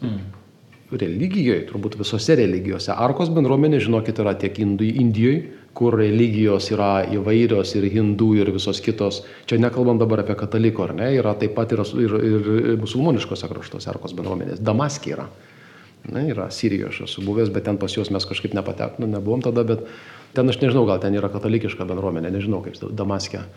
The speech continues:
Speaker 2: Ir tai yra orumo, orumo sąvoka, jinai bazinė ir čia, ir čia, pirminė.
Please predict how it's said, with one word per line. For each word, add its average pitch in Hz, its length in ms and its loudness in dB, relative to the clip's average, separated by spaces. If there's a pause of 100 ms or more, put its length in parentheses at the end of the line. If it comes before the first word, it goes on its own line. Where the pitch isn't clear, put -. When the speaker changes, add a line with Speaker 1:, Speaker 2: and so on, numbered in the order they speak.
(640)
Speaker 2:
Ir 117 260 4 (400)
tai 156 140 6
yra 160 160 6 (340)
orumo, 143 460 10
orumo 135 340 8
sąvoka, 143 540 4
jinai 120 240 8 (100)
bazinė 117 520 4
ir - 40 -4
čia, 120 140 0
ir - 160 -6
čia, 131 160 4 (480)
pirminė. 135 400 6